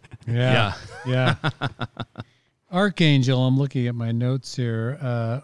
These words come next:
Speaker 2: archangel means supreme or chief.
Speaker 1: Okay.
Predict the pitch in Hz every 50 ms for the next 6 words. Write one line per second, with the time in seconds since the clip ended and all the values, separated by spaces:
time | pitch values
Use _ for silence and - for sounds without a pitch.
0 | _ _ _ _ - 143 139 143 127 - - - - _ _ _ - 147 135 127
1 | 113 123 120 113 113 113 117 113 113 110 101 - - - 120 - _ - - -
2 | 131 131 127 120 113 113 117 113 107 101 - _ - - - 165 151 139 131 131
3 | - - - _ - - 98 - 101 98 110